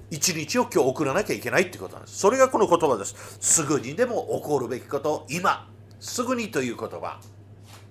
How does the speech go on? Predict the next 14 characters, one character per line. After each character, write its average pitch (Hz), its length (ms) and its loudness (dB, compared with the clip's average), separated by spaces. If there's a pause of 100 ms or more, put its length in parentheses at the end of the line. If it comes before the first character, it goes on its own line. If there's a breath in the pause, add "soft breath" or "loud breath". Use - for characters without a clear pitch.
(840 loud breath)
で 147 140 4
す - 80 -2
か 123 100 2
ら、 147 320 4 (240 loud breath)
こ 151 120 -8
の 147 120 0
初 185 260 0
代 214 240 6
教 214 220 8
会 190 300 2
の 233 180 4
兄 - 140 -2
弟 160 140 4
姉 147 40 4